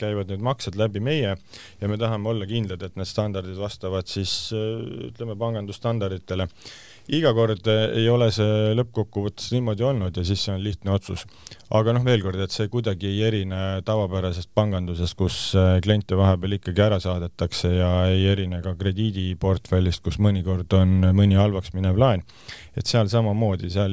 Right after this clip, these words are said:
lihtsalt, äh, kogu selle äri olemus on see, et, äh, pead olema, äh, väga suutlik, äh, monitoorima ja, ja siis maandama ka riski, eh, riske rahapesu,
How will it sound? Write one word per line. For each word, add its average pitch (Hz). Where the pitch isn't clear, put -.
lihtsalt, 98
äh, 92
kogu 110
selle 104
äri 117
olemus 95
on 90
see, 98
et, -
äh, 95
pead 95
olema, 98
äh, 98
väga 101
suutlik, 101
äh, 98
monitoorima 98
ja, 95
ja 95
siis 87
maandama 98
ka 101
riski, 95
eh, 101
riske 117
rahapesu, 104